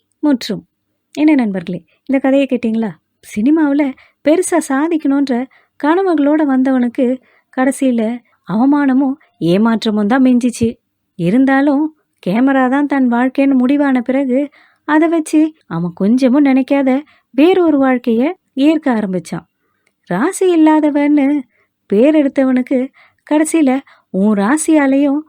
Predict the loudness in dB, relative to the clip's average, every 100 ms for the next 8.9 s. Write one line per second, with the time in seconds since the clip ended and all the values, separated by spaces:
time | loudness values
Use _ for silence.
0 | _ -6 -6 -4 -2 -2 -4 -14 _ -8
1 | -6 -6 -2 0 0 0 -2 -2 0 -2
2 | -2 -2 -2 -6 _ _ -8 -2 2 2
3 | 0 0 0 0 0 2 2 2 2 0
4 | 0 0 -2 0 -2 0 -2 0 -2 0
5 | 0 2 2 0 -2 -8 _ _ _ -2
6 | 2 6 6 6 6 4 2 0 0 4
7 | 4 2 0 -2 0 -2 -8 _ -2 2
8 | 4 4 4 4 2 0 -2 -8 -10